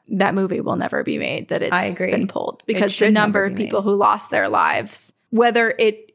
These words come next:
Speaker 1: is a curse or it's not, just, I don't think it's worth a chan-, the chance of something happening to someone
Speaker 2: No.
Speaker 1: again to make the, the movie.
Speaker 2: No. And not
Speaker 1: Just have
Speaker 2: that
Speaker 1: to let it
Speaker 2: this,
Speaker 1: lie.
Speaker 2: this podcast necessarily gets out to the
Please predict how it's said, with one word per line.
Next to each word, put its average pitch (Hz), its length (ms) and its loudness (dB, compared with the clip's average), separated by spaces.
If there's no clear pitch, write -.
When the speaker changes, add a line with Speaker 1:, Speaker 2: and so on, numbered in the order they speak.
Speaker 1:
is 247 220 0
a 247 60 4
curse 233 380 -2
or 208 100 2
it's 202 140 -4
not, 202 320 0
just, 208 320 0
I 220 120 2
don't 220 200 2
think 208 180 2
it's 202 140 -4
worth 202 240 0
a - 40 -2
chan-, - 380 -2
the 208 200 2
chance - 600 -4
of - 220 2
something 208 320 0
happening - 340 -2
to - 100 -4
someone 190 240 4
Speaker 2:
No. 196 40 0
Speaker 1:
again - 320 -4
to - 120 0
make 208 160 -2
the, - 180 -2
the - 140 -8
movie. - 400 -10
Speaker 2:
No. 202 480 0
And 214 200 2
not 208 200 6
Speaker 1:
Just - 80 -8
have - 0 -
Speaker 2:
that 190 180 6
Speaker 1:
to 208 100 0
let 208 100 6
it 185 40 8
Speaker 2:
this, 185 80 4
Speaker 1:
lie. 190 320 4
Speaker 2:
this 180 300 0
podcast 175 520 -2
necessarily 160 640 -2
gets 160 240 -2
out 160 260 0
to 170 140 -4
the 156 460 -2